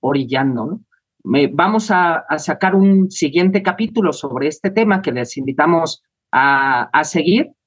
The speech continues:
y les invitamos a contactarnos, a difundir, eh, en las distintas plataformas,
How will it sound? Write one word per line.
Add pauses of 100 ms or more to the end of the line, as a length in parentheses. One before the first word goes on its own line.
(100)
y
les
invitamos
a
contactarnos,
a
difundir, (520)
eh,
en
las
distintas
plataformas,